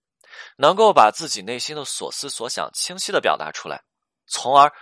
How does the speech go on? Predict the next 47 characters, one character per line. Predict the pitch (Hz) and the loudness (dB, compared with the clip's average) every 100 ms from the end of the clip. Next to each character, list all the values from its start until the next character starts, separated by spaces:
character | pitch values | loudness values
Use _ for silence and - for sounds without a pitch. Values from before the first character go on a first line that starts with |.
| _ | _
让 | 120 113 95 | 0 0 0
情 | - 117 | -6 -4
感 | 127 92 | -6 -4
对 | 147 | -6
象 | 170 208 143 | -4 -6 -6
知 | 95 87 | -10 -6
道 | 87 - | -8 -8
我 | 92 95 90 - | -16 -14 -12 -12
们 | 104 156 | -10 -6
内 | 165 | -6
心 | 104 92 | -6 -6
的 | |
需 | 82 - 87 | -4 -4 -6
求 | 71 | -8
是 | - 78 | -8 -10
什 | 69 | -12
么。 | - _ _ _ _ _ - | -16 _ _ _ _ _ -8
OK， | 170 - - - - - - | -8 -8 -14 -20 -20 -18 -2
今 | 220 226 | 2 6
天 | 214 | 6
我 | |
们 | 139 | 6
来 | 135 | 4
讲 | 160 98 | 4 0
说 | 92 113 | -2 -8
情 | - 110 | -8 -10
商 | 131 160 | -6 -4
的 | 143 | -4
剩 | 101 - 202 123 | -4 -4 -6 -2
下 | 107 | -2
两 | 92 80 | -2 -4
部 | 90 | -10
分 | 95 | -12
的 | 90 | -12
内 | 87 | -12
容。 | 76 78 - _ _ _ _ _ _ _ - | -12 -12 -16 _ _ _ _ _ _ _ -6
情 | - 165 202 | -2 0 2
商 | 233 202 | 4 4
的 | |
第 | 175 196 | 2 -2
三 | 170 196 | 0 0
部 | 175 123 | 0 -4
分 | 107 | -4
内 | 98 | -2
容 | 87 85 | -4 -6
叫 | - 95 | -2 -2
做 | 95 82 | 0 -6